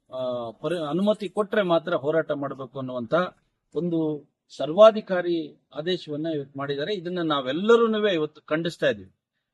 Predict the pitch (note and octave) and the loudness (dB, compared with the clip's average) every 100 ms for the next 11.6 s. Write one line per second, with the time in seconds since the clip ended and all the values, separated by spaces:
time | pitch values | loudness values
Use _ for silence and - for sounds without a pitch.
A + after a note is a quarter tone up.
0 | _ D3 F#3+ A3+ A3+ G#3 F#3+ G#3 G#3 D#3 | _ 4 4 6 2 0 0 2 2 2
1 | G3 G#3 G#3+ - G3 - D3 F#3 G#3+ G#3 | 0 0 -2 -4 -8 -2 0 2 0 -2
2 | G3+ F3+ F#3 F#3 F3 G3+ D3+ D#3 E3 C#3+ | -2 -2 -4 -4 0 0 4 4 4 2
3 | C3 A#2 G2 - _ _ _ - G3+ A#3+ | -2 -4 -6 -10 _ _ _ -4 -2 2
4 | A3 G3+ G#3 F#3 G3 G#3+ G#3 E3 D3+ D3+ | 2 2 0 0 2 2 0 -2 2 6
5 | A3+ A3+ G#3 G#3 G#3 G3 F#3 F3 D#3+ F3 | 6 4 2 0 2 2 4 2 0 0
6 | F3+ F#3+ F3+ D#3+ F#3 A3 F#3+ F3 C3+ D#3 | -2 -4 -4 -2 0 0 0 -4 -2 -2
7 | G#3+ - E3+ D#3+ F#3 E3+ D#3+ D#3+ D#3 D3 | -4 -4 -2 -2 -2 -6 -8 -8 -6 -4
8 | D3+ D3+ D3+ C#3+ D3+ D3 F3 E3 D#3 D#3+ | -2 -2 -4 -4 -8 -8 -10 -6 -2 -2
9 | C#3 B2 C#3 A#2 - _ _ _ D#3 C#3 | -4 -8 -10 -10 -14 _ _ _ -6 0
10 | C3 B2 A2+ A#2 A#2 C#3+ F#3+ G#3 F3+ F#3 | 0 0 -2 -6 0 2 2 0 -4 -4
11 | F#3 E3 E3+ E3 C3 | -2 -2 0 -2 -4